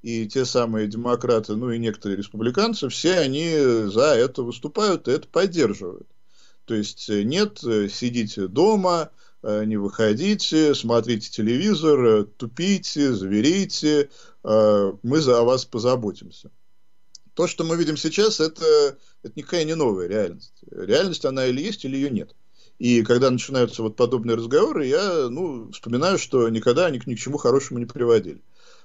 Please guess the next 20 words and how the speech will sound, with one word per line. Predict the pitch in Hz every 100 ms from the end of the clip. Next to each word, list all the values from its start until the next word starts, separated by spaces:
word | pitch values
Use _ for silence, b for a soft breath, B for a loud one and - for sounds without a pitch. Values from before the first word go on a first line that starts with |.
| b
Э, | - 95 95
нам | 123 127
обещали | 104 113 - 110
новую | 107 104 98 98
реальность, | 104 95 87 - - -
э, | - - -
в | -
семнадцатом | 120 220 226 - 156 143
году, | 139 139 135 139 131 117 110 - - - -
э, | 101 98
нам, | 110 120 110 101
э, | 98 95 95 104 -
обещали | 98 117 - 113 98 95 92 - -
новую | 107 110 98 95 101
реальность, | 107 98 95 - -
э, | 98
в | 92
восемьдесят | 98 92 104 -
пятом | - 214 220 165 160
году. | 156 151 143 143 127